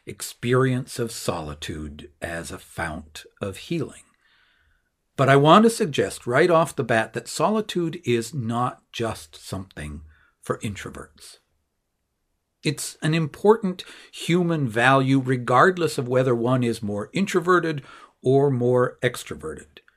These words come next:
In fact, I would be inclined to say that both extroverts and introverts, as well as those in between,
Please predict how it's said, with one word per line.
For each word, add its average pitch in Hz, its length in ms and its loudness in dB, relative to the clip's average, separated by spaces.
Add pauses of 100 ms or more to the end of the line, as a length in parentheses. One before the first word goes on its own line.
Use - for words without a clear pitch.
(140)
In 151 120 2
fact, 160 320 6 (260)
I 160 160 8
would 240 220 0
be 190 200 0
inclined 147 520 -2
to 156 100 -6
say 117 300 -2
that - 320 -10
both 220 420 2 (140)
extroverts - 640 -8 (220)
and 185 580 0 (220)
introverts, 95 880 -6 (580)
as 143 140 4
well 196 240 4
as 233 180 0
those 175 400 4
in 156 300 -2
between, 120 720 -6